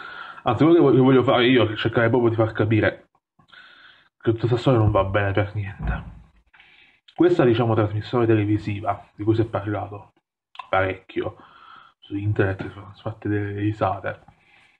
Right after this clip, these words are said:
Si è messo praticamente, eh, il peggio che, del peggio, secondo me. Cioè, da, da un lato sono state messe delle regole assurde, invisi-, invivibili, impossibili.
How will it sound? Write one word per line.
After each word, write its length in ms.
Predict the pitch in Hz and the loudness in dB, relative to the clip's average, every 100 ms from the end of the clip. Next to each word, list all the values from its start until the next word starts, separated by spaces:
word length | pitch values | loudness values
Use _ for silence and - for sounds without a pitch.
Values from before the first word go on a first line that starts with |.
| _ - _ _ | _ -20 _ _
Si 180 | - 143 | -6 0
è 40 | |
messo 240 | 139 139 120 | 2 2 0
praticamente, 800 | 120 120 139 127 - 107 - - | 0 2 2 2 0 -2 -2 -4
eh, 580 | 110 104 101 98 101 - | -2 -2 -4 -6 -6 -2
il 180 | 127 110 - | -2 -2 0
peggio 380 | 143 117 113 | 2 2 0
che, 140 | 110 - | -2 -2
del 220 | 117 107 | 0 0
peggio, 400 | - 123 95 - | 0 -2 -2 -4
secondo 420 | 95 95 95 - 98 | -8 -10 -14 -14 -14
me. 280 | 95 - _ _ _ _ _ _ _ _ _ _ _ _ _ _ _ _ | -14 -16 _ _ _ _ _ _ _ _ _ _ _ _ _ _ _ _
Cioè, 180 | - 113 | 0 2
da, 120 | 104 | 2
da 280 | 104 98 110 | -2 -2 -2
un 160 | 101 | 0
lato 600 | 113 151 113 98 90 - _ _ _ _ _ _ _ _ - | 2 2 2 -2 -6 -14 _ _ _ _ _ _ _ _ -12
sono 160 | - 117 | -8 -4
state 200 | 110 104 | -4 -2
messe 540 | 110 - - 101 98 - - - - _ _ _ _ _ _ _ _ _ | -4 -6 -6 -6 -6 -12 -20 -20 -20 _ _ _ _ _ _ _ _ _
delle 420 | _ 113 110 113 104 | _ -2 2 2 2
regole 380 | 120 113 110 | 2 4 2
assurde, 840 | 101 - - - 117 110 104 101 98 | 0 -4 -6 0 2 2 -2 -4 -4
invisi-, 640 | 110 107 104 104 98 110 - | -2 -2 -2 -6 -8 -12 -10
invivibili, 560 | 110 104 110 113 95 98 | -8 -6 -4 -4 -4 -6
impossibili. 880 | 90 85 - - 104 98 90 90 | -8 -14 -14 -8 -8 -8 -8 -10